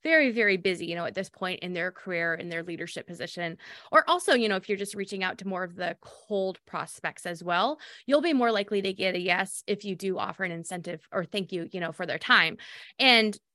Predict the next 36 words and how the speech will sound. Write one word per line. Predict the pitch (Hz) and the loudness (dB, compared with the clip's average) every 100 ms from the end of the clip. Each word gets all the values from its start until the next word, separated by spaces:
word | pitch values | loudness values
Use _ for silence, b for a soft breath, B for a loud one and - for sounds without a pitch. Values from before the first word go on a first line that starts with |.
| _ | _
you | 254 | 2
know, | 220 | 4
in | 208 | 4
your | 220 349 | 4 2
case, | - 247 | 2 0
Charlotte, | 202 185 185 - | 2 2 2 0
I | |
think | 240 240 | -2 -2
that | 185 | 0
was | 190 | -2
brilliant | 165 208 311 262 156 208 | -4 0 4 4 2 0
to | |
offer | 202 202 220 | 0 2 2
that | 190 - - | 2 2 -4
consulting | - 226 202 269 320 220 | -4 -4 0 -2 0 0
session | 180 180 196 | -2 -4 -4
with | 180 170 | -8 -4
you | 185 185 | -4 -2
because | 220 240 226 | 0 2 2
it | 226 | 2
didn't | 285 247 | 0 -4
cost | - 254 262 262 247 247 | 0 0 0 -6 -8 -2
you | 226 214 - - | -2 -2 -6 -8
money, | 214 233 311 196 185 175 B B B _ - | 0 6 6 4 -2 -8 B B B _ 6
but | 240 202 - | 8 6 4
it | 262 | 0
just | 254 233 | 0 -2
was | 220 | -4
a | |
cost | 214 220 202 | 0 0 0
of | 190 | -4
your | 196 339 | 4 4
time. | - 226 185 180 175 B B - | 4 4 4 2 -2 B B 4
But | 247 | 6
in | 233 | 4
exchange, | 185 - - 427 240 214 196 | 2 -2 2 4 4 2 -2